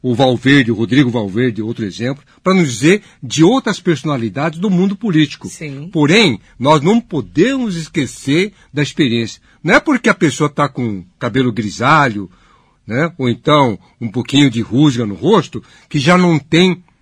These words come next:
Speaker 1: a vez para poder ajudar a população. Ao contrário,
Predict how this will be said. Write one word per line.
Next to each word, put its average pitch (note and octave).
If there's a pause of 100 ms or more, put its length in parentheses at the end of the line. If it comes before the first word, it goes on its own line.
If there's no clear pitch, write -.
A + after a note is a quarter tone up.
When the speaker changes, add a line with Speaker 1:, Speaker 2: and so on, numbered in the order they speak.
(140)
Speaker 1:
a C3+
vez C3+ (460)
para C#3
poder D3+
ajudar A#2
a A#2+
população. G#2 (140)
Ao A2+
contrário, A#2